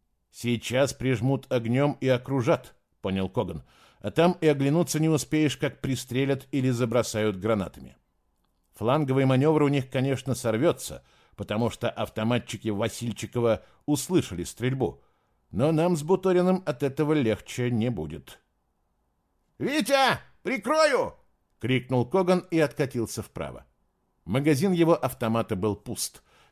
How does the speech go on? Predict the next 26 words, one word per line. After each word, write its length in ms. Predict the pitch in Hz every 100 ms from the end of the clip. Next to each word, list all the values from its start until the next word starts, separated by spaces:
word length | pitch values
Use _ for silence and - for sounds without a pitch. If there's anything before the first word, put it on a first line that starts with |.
| _
Перезаряжать 720 | 123 143 135 147 139 180 -
оружие 440 | 156 151 143 147 143
было 200 | 139 143
некогда, 560 | 147 131 80 71 64 _ _ -
да 140 | 87
и 140 | 135 139
на 100 | 143
ремне 360 | 135 143 185
у 80 | 147
него 180 | 127 127
висели 360 | 123 120 147 143
в 100 | 107
брезентовых 640 | 123 117 139 123 120 101
чехлах 560 | - 107 123 143 - - _ _ 95
еще 360 | 131 - 180
всего 320 | 175 - 160
два 220 | 143 113 127
магазина 640 | 131 131 104 101 98 -
для 260 | 95 101 98
П 140 | 104
П 140 | 113
Ш. 320 | 104 - 64 - _ _ _ _ -
Их 220 | 117 - -
хватит 440 | 120 113 113 101
ненадолго. 580 | 107 107 101 123 78 - _ _ _ _ _ _ -
Борис 480 | 87 117 107 -